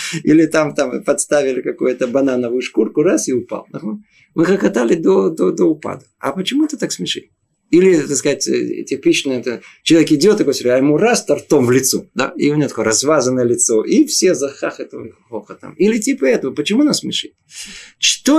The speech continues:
есть в самом действии, что приводит нас к смеху?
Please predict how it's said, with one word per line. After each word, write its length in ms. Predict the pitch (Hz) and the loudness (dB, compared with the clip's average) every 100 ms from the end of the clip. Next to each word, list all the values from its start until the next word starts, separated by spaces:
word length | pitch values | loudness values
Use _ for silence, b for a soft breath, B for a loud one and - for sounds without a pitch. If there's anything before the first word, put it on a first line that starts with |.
| 285 | 4
есть 420 | 247 277 147 - | 4 4 2 0
в 640 | 123 131 175 277 196 170 - _ _ _ | -4 -4 0 2 2 0 -4 _ _ _
самом 880 | - - 170 185 226 247 226 196 156 | -4 0 0 2 2 2 2 0 0
действии, 500 | 175 359 - - 180 | 4 4 4 2 0
что 260 | 160 185 190 | 2 0 0
приводит 560 | 202 190 233 214 185 | 2 2 2 0 0
нас 180 | 208 180 | -2 -2
к 60 | - | -2
смеху? 720 | - 165 160 135 - 113 - | 2 4 4 2 -2 -2 -4